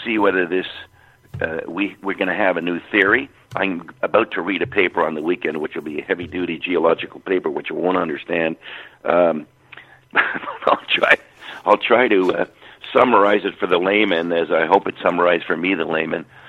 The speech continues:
uh, just about how that gold did manifest itself down there. So hopefully I might have more to report next week. But I find it intriguing to study what's going on down there, and I'm trying to make sure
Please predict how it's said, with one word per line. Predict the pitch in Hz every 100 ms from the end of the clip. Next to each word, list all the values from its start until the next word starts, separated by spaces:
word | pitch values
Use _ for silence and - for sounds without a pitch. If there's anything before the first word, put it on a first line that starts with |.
| - -
uh, | - 85 - 90
just | 107 -
about | 98 95 - -
how | 95 98 95
that | 92 95 - 82
gold | 92 92 85
did | 101
manifest | 87 85 82 85 82
itself | 76 - 76 73
down | 80 78
there. | 80 85
So | 80
hopefully | 73 85 - 78
I |
might | 76 78
have | 73
more | 78 78 76
to |
report | 73 - 78 67
next | 78 76
week. | - 78 - - - -
But | 95
I | 95
find | - 113 117
it | 104 95
intriguing | 95 - - 110 110 92 80 73 - - - - - - - -
to | 98 - -
study | - 104 92 80 73 _ _ _ _ _
what's | 82 90 92 -
going | 92 90
on | 87 95 95
down | 90 82 82
there, | 85 82
and | 85 82
I'm | 85 85
trying | - 98 104
to |
make | 95 92 90 -
sure | 110 101 92 87 82